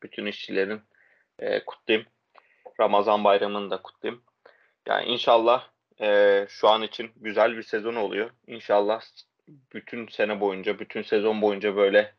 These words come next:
güzel çekişmeli bir sezon izleriz. İnşallah programımız da, e, aynı şekilde, aynı tempoda devam eder.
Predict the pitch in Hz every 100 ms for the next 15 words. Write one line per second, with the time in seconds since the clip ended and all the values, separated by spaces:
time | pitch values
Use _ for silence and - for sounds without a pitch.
0 | _ - 98 104 104 - 101 - 117 107
1 | 107 107 _ _ _ _ - 101 110 120
2 | 107 104 101 117 - _ _ _ _ _
3 | - 110 - 101 110 110 117 104 107 107
4 | 104 101 104 107 _ _ - 95 98 90
5 | 104 110 104 104 - 101 98 107 107 -
6 | 104 - 101 98 107 110 107 92 107 117